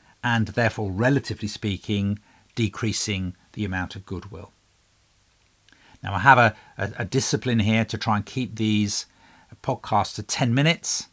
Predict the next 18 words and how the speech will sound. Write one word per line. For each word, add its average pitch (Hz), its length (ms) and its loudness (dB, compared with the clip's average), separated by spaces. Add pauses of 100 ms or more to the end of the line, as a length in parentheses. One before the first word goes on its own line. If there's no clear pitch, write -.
(340)
So, 113 680 2 (380)
you 123 100 -4
know, 110 220 0
there's 117 200 -6
so 143 260 2
much 123 200 2
more 113 180 4
I 95 80 4
could - 280 2
say, 123 480 2 (320)
but 113 100 0
I've 104 160 4
tried 120 400 2
to - 80 -12
concentrate 101 760 -2
on 92 100 -6
the 87 60 -8
basics. - 600 -4